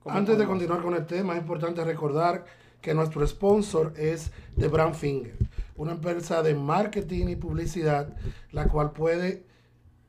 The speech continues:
Speaker 2: llevar tu marca a las redes sociales, puede manejar tu presencia en internet,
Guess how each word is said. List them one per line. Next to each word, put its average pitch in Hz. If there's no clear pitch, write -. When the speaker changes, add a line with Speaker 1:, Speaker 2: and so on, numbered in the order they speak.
Speaker 2:
llevar 190
tu 214
marca 185
a 156
las 147
redes 175
sociales, 165
puede 160
manejar 160
tu 185
presencia 156
en 147
internet, 156